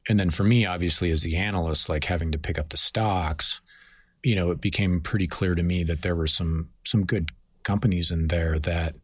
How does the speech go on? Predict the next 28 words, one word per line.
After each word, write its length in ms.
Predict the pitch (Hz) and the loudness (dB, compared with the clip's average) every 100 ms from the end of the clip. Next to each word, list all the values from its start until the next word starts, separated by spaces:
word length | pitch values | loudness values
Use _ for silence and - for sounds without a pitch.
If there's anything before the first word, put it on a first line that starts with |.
| - | -10
you 100 | 107 | -4
know, 100 | 87 | -2
nobody 520 | 82 87 92 92 87 82 | 0 0 0 0 0 0
had 200 | 85 87 | 0 -2
ever 300 | 82 82 80 | -2 -4 -4
heard 420 | - 107 101 82 | -4 0 0 0
of. 500 | - - - - - - - _ _ _ 117 | -4 -8 -8 -8 -8 -16 -20 _ _ _ -4
Out 160 | 117 | 0
of 100 | 104 | -2
Enron 560 | 104 110 104 90 87 87 | 2 4 4 4 2 0
came 240 | 101 95 | 0 0
E 240 | - 107 95 | 2 2 4
O 120 | 87 | 2
G, 500 | 85 101 90 90 120 - _ | 2 2 2 2 -2 -8 _
which 180 | - - | -6 -4
is 80 | 80 | -4
probably 560 | - - 95 92 92 85 | -6 -4 -2 0 0 0
the 320 | 92 87 82 - _ _ _ _ _ _ _ - | 0 -2 -4 -8 _ _ _ _ _ _ _ 0
most 320 | 101 104 - | 2 2 0
successful 800 | 90 - 90 - 87 78 - - _ _ _ | 0 0 0 0 0 -2 -4 -10 _ _ _
shale 360 | - 101 87 85 | -2 0 0 0
company 420 | 82 76 82 - - - | -2 -2 -4 -6 -14 -4
in 100 | 101 | 0
the 100 | 87 | 0
U 200 | 85 82 | 0 0
S 160 | 80 - | 0 -2
by 160 | 82 | -2
far. 340 | 78 80 107 | -4 -6 -8